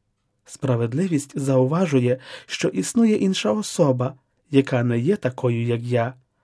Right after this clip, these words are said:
але також має право отримати те, що їй належне. Справедливість — це чеснота, яка спонукає нас визнати за кожним те, що йому належить, що є його.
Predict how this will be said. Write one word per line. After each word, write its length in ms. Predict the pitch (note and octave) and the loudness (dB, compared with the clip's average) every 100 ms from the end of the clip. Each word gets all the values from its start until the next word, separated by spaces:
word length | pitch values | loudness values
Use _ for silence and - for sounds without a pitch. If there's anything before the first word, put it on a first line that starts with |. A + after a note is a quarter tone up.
| _ _ | _ _
але 220 | C#3 D3 | -2 0
також 440 | C#3+ D3 D#3+ D3 - | 0 0 0 0 2
має 320 | C#3+ C#3 B2+ | 4 4 4
право 520 | C3 E3 F3+ D3 - | 2 -2 0 0 0
отримати 640 | B2+ C#3+ F3 F#3 D#3 C#3 B2+ B2+ | -4 -2 0 2 2 0 -2 -4
те, 200 | G3 G#3+ | -4 -4
що 220 | - D3 | -4 -2
їй 260 | C3 A#2+ C3 | 0 2 2
належне. 680 | C#3 C3 B2 A#2 C3 B2+ - _ _ _ _ | 2 2 2 0 -2 -2 -4 _ _ _ _
Справедливість — 1040 | - - B2+ B2 A#2+ B2 A#2 A#2 - - - | -10 -2 2 2 2 2 2 0 -4 -14 -8
це 180 | - B2 | -4 -2
чеснота, 760 | A#2 - B2 A#2 A#2 C3+ D#3+ _ _ - | -2 -4 -2 -2 -2 -4 -6 _ _ -8
яка 340 | C#3+ D3+ G#3 | -4 -2 -2
спонукає 640 | G3 - E3 D#3 F#3 F3 D#3+ | -6 -2 0 0 0 0 2
нас 300 | D#3+ D#3+ - | 2 0 -4
визнати 680 | D#3+ E3+ E3 D3+ D3 D#3 D3+ - | -4 -2 0 0 0 2 0 0
за 180 | C#3 D3 | -2 -2
кожним 640 | - E3 D3 C#3+ C3 C#3 - | 2 2 4 2 2 0 -6
те, 220 | G#3 A3+ | -4 -4
що 260 | - - F#3 | -8 -4 0
йому 320 | F#3 F#3 G3 | 2 2 2
належить, 680 | G3+ F3+ B2 A2 B2 B2+ - _ | 0 0 0 -2 -4 -8 -12 _
що 440 | - - - E3+ E3+ | -12 -10 0 4 4
є 200 | E3+ F#3 | 4 2
його. 520 | F3 F#3 C3 A#2+ - | 4 2 2 0 0